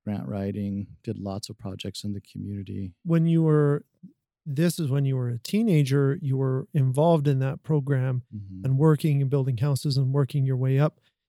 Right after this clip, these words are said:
Speaker 2: Did they, did that come with a lot of education, formal education, or was it on the job and
Speaker 1: On the
Speaker 2: they were,
Speaker 1: job.
Speaker 2: they were like, "Here's a grant. I need you to learn how to write, learn how to write one just like this"?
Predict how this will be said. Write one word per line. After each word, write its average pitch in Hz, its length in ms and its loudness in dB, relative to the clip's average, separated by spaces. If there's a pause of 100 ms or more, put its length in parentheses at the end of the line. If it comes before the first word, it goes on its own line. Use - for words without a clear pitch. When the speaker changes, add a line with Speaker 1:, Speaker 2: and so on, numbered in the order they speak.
Speaker 2:
Did 139 260 4
they, 156 340 4
did 147 220 2
that 165 160 2
come 156 220 2
with 151 160 2
a 147 40 -2
lot 139 180 2
of 127 100 -2
education, 147 760 -2 (280)
formal 151 380 2
education, 170 600 2
or 165 200 2
was 135 200 4
it 135 220 0 (420)
on 147 160 4
the 143 60 2
job 165 480 4
and 143 120 0
Speaker 1:
On 143 60 0
the 139 100 0
Speaker 2:
they 139 60 2
were, 131 180 -2
Speaker 1:
job. 90 100 -6 (220)
Speaker 2:
they 147 60 0
were 147 80 2
like, 135 200 -2
"Here's 151 240 -2
a 143 60 -2
grant. 147 480 -2
I 143 80 -4
need 139 220 0
you 131 100 -2
to 131 240 -2
learn 143 240 0
how 131 140 0
to 135 60 -2
write, 131 280 -2 (340)
learn 170 140 8
how 151 120 8
to 143 80 4
write 160 220 4
one 147 220 2
just 135 240 0
like 131 240 -6
this"? - 520 -8